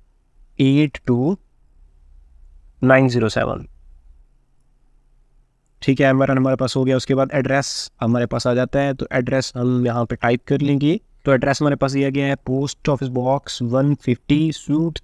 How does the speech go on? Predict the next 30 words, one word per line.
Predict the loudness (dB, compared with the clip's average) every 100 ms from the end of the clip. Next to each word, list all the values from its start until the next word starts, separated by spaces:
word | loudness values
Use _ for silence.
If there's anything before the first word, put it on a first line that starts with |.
| -2
थर्टी | 0 0 0 -2 -8 _ _
सैन | -6 -2 2 2 0
एंटोनियो | 0 0 0 0 0 2 2 2 -2 -10 _ _ _
टीएक्स | 0 0 0 -2 -2 -8 -14
सेवन | -6 0 2 2 0 0
एट | 0 0 0
ज़ीरो | 0 -2
फ़ाइव | 0 -2 -4
सिक्स। | -6 -8 -10 -20 -6
तो | -2
हम | 2 0
सेम | 2 2 2
इसको | 0 -6
पुट | -6
कर | -2 0
देते | 2 0
हैं। | 0 -2 -4 _ _ _ _ _ _ _ _ _ _ _ _
तो | -2 2 4
ये | 4 4
हमारे | 4 0
पास | 0 -2
हो | -2
गया | 0 0 2 0 -4
उसका | 0 2
एड्रेस। | 4 2 -2 -6
अच्छा, | -10 -4
उसके | -2 0
बाद | 0 0
है | -2 -4
सेंड | -4 -2 -2 -4